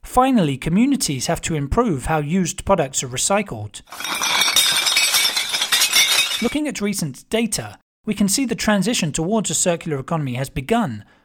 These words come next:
but there's still a long way to go in certain areas. For example, food waste is still as high as ever, and the reparation rate of damaged goods has actually gone down since the nineteen nineties.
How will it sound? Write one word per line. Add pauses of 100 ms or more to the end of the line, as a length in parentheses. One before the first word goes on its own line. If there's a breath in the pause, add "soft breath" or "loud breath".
but
there's
still
a
long
way
to
go
in
certain
areas. (500 soft breath)
For
example,
food
waste
is
still
as
high
as
ever, (300)
and
the
reparation
rate
of
damaged
goods
has
actually
gone
down
since
the
nineteen
nineties.